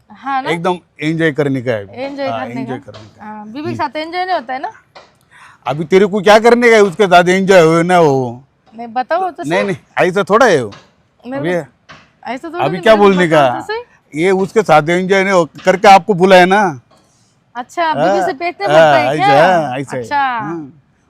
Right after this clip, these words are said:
Speaker 2: वो तो क्या है, वो गई मायके अभी।
Speaker 1: मायके चले गए क्या?
Speaker 2: हाँ, वो मायके गई हो, वो कब आएगी
Speaker 1: अच्छा।
Speaker 2: क्या मालूम अभी।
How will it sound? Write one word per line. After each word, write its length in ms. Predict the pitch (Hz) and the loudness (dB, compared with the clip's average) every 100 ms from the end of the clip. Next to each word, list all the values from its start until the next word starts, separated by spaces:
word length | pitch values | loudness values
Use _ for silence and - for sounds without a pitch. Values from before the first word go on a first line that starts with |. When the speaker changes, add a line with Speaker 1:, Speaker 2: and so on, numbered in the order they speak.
| - | -14
Speaker 2:
वो 100 | 135 | -12
तो 140 | 156 | -10
क्या 200 | 175 226 | 0 4
है, 260 | 185 147 120 | 4 2 -2
वो 160 | 147 | -6
गई 160 | 156 196 | 0 2
मायके 300 | 196 180 151 | 2 0 2
अभी। 340 | 135 110 101 - _ - | 0 -2 -12 -20 _ -6
Speaker 1:
मायके 200 | 311 381 | -6 -4
चले 240 | 392 349 | -4 -4
गए 180 | 262 233 | -4 -8
क्या? 140 | 196 | -2
Speaker 2:
हाँ, 100 | 156 | 0
वो 120 | 147 143 | 0 0
मायके 300 | 170 175 165 | -2 -2 -4
गई 180 | 147 | -4
हो, 100 | 123 | -6
वो 200 | 104 120 | -8 -12
कब 240 | 139 165 165 | -6 -2 0
आएगी 160 | 160 | 0
Speaker 1:
अच्छा। 120 | 170 240 | -2 -4
Speaker 2:
क्या 120 | 175 | -2
मालूम 300 | 151 131 123 | -2 -6 -12
अभी। 240 | 107 98 | -18 -20